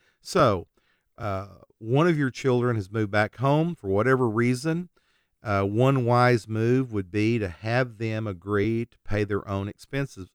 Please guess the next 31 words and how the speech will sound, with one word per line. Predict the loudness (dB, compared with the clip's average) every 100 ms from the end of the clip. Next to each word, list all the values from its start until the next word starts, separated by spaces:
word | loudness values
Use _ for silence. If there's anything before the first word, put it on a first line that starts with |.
| _
if | -4 -4 -2
possible. | 0 0 -2 -12 -20 _ _ _ _ _ _
You | -8 -4
know, | -2 0 -2 -4 -10
uh, | -12 -6
they | -2 -2
can | -2
help | -2 -4 -4
contribute | -12 -12 -4 -2 -2 -6 -6
to | -8
that | -8 -8
household | -6 -6 -4 -4 -4 -6 -16 _ -18
account, | -12 -10 -10 -12 _
whether | -8 -4 -4
it's | -6 -18 _
a | -14
food, | -6 0 4 2 0 -8 _ _ _
you | -6 -2
know, | 0
put | 0 0
a |
jar | 2 2 4 6
out | 6 4 2
and | -4 -12
put | -6 -6
money | -4 -4 -2
in | -4
for | -6 -10
the | -12
food | -2 2 4 4 2
or, | -6